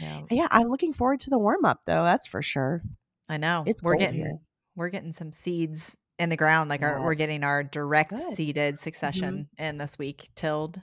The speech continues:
Speaker 1: Um, it was dry enough to till and got that tilled and,
Speaker 2: Good.
Speaker 1: uh, planted for next week. So yeah,
Speaker 2: Yeah.
Speaker 1: it's, it is upon us. That is
Speaker 2: I
Speaker 1: for
Speaker 2: know.
Speaker 1: sure.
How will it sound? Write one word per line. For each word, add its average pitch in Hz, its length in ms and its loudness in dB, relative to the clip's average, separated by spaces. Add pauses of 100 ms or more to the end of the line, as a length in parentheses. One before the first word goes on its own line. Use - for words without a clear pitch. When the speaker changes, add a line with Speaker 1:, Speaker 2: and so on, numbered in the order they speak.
(160)
Speaker 1:
Um, 165 320 -12
it 170 80 -14
was 170 140 -10
dry 151 240 0
enough 147 440 -4 (180)
to - 100 -10
till 175 480 2
and 143 320 -4 (840)
got 170 160 4
that 170 160 4
tilled 165 260 2
and, 165 180 0
Speaker 2:
Good. 226 160 -4 (160)
Speaker 1:
uh, 139 180 -8
planted 165 460 -6
for 170 120 0
next 165 240 2
week. 220 260 2
So 147 380 4 (240)
yeah, 185 260 8
Speaker 2:
Yeah. 180 120 2
Speaker 1:
it's, - 140 -4
it 196 140 2
is 226 120 6
upon 196 360 4
us. 131 360 -6 (100)
That 170 140 0
is 175 120 -4
Speaker 2:
I 156 60 -2
Speaker 1:
for 160 60 0
Speaker 2:
know. 160 60 2
Speaker 1:
sure. 196 280 0